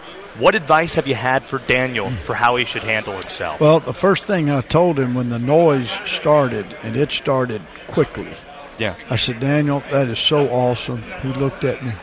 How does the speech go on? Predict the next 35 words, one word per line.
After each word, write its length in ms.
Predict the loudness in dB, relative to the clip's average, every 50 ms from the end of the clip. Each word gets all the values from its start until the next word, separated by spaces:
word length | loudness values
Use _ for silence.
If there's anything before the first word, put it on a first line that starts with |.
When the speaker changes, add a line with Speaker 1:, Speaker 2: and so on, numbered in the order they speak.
| -14 -18 -18 -18 -18 -18 -16 -6 -4
Speaker 2:
I 60 | -2
said, 240 | -2 0 0 -2 0
"You're 140 | -2 -4 -4
getting, 560 | -4 0 0 0 0 0 -2 -4 -2 -4 -4 -8 -10 -16 -16 -8
before 480 | -6 -4 -4 0 2 4 4 6 4 4 2
everybody 400 | 0 -2 -2 0 2 2 4 4
else 220 | 4 4 2 0 -4
has 80 | -6
got 240 | -4 -2 -2 -2 -2
a 40 | -2
honeymoon, 640 | -2 -2 -2 -2 -4 -4 -4 -4 -2 -4 -4 -6 -10 -14 -18 -20 -20 -20 -20 -20 -20 -20 -12 -4 -2
you're 100 | 0 0
getting 340 | 2 2 2 2 2 0 -2
reality. 680 | 0 0 0 0 0 0 -2 -2 -4 -8 -10 -12 -14 -16 -16 -16 -18 -10 -2
Welcome 340 | 2 2 2 2 0 -4 -6
to 80 | -6 -6
pro 280 | -2 0 0 0 0
sports. 600 | -2 -4 -6 -4 -4 -4 -4 -4 -8 -10 -10 -10 -10 -10 -12 -14 -14 -16 -16 -16 -16 -16 -16 -16 -16 -16 -8 -2
You're 180 | 0 2 2 4
gonna 220 | 2 2 0 0
be 160 | 0 2 2
able 180 | 2 2 0 -2
to 80 | -4
train 400 | -6 -4 -2 -2 0 0 0 -2
your 180 | -2 -2 -2 -2
mentality 920 | -2 -2 -2 -2 -2 -2 -2 0 0 0 2 0 0 -2 -4 -6 -8 -8
right 360 | -4 -2 0 0 0 0 -2 -2
now 380 | -4 -4 -4 -2 -2 -4 -4
to 180 | -4 -6 -6 -6
understand 800 | -6 -6 -4 -4 -4 -4 -4 -4 -4 -2 -2 -2 -2 -4 -4
that 140 | -6 -6 -6 -6
it's 160 | -6 -6 -6
not 300 | -6 -6 -6 -6 -6 -8
gonna 180 | -8 -8 -8
be 260 | -8 -6 -6 -6 -6